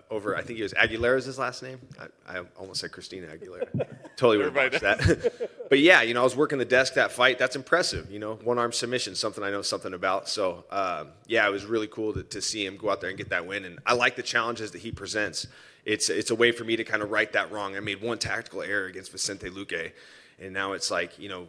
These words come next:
Speaker 1: once they gave me the Sean Brady fight, I'm like, "This is perfect. This guy's a great grappler, and I can right that wrong by going out there and beating him." So I'm really looking forward to kinda hitting two birds with one stone, getting a win and, uh, just erasing the bad taste in my mouth from that last loss.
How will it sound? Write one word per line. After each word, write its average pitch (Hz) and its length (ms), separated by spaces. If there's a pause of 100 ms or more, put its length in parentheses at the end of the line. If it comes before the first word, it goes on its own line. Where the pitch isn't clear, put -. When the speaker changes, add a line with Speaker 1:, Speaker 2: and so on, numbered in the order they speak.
(120)
Speaker 1:
once 101 200
they 98 120
gave 98 160
me 98 60
the 95 60
Sean 92 240
Brady 90 280
fight, 82 180
I'm 80 60
like, 80 120
"This - 200
is - 80
perfect. 85 420
This 92 140
guy's 85 180
a 82 60
great 98 260
grappler, 95 480
and 90 80
I 90 60
can 92 180
right 101 240
that 90 180
wrong 98 260
by 87 120
going 92 220
out 87 120
there 92 120
and 85 100
beating 92 260
him." 78 140
So 85 300 (340)
I'm 110 60
really 107 140
looking 98 220
forward 95 300
to 92 160
kinda 95 260
hitting 90 300
two 98 160
birds 92 240
with 92 100
one 87 160
stone, 87 460
getting 123 200
a 113 40
win 120 360 (220)
and, 92 280
uh, 85 260 (220)
just - 160
erasing 101 500
the 92 60
bad 92 260
taste - 280
in 92 60
my 85 80
mouth 85 240
from 87 120
that 78 140
last - 260
loss. - 320